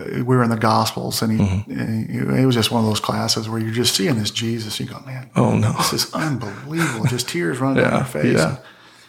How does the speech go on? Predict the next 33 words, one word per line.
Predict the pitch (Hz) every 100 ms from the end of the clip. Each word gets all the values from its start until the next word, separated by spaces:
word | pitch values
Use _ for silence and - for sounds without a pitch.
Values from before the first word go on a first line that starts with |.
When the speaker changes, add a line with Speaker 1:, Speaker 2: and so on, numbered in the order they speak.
| _
Speaker 1:
And, | 139 120
and, | 120
uh, | 117
he | 107
says, | 117
"Come | - 127
back | 113 110
next | 107 -
week | 120 107
and | 110
we'll | 104
continue." | 110 - 131 113 - - -
And | 123
we | 135
walk | 147 151
back | 147 127
in | 139
the | 117
next | 117 113 -
week, | 110 107 - - - _ _ _ _
and | 123
he |
says, | 120 113 107 - _ -
"I |
need | 120 120
to | 110
apologize | - 113 113 107 107
to | - 113
you. | 104
I | 104
lied | 104 107 107 107
to | - -
you. | 123